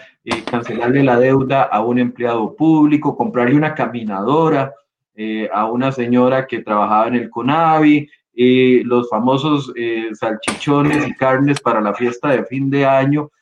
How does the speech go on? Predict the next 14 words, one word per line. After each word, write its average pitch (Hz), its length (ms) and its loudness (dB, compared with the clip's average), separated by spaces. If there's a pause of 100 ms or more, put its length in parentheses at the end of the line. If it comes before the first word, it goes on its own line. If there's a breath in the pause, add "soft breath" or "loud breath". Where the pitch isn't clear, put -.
(200)
que, 139 140 0 (160)
que 147 80 0
al 139 140 0
final, 139 520 0
o 123 80 -4
sea, 127 320 0 (360)
algunos 131 400 -2
dicen, 160 260 2 (100)
"Hey, 175 220 2
si 143 140 -2
la 131 140 2
obra 160 260 2
está 196 340 -2
hecha, 175 460 -2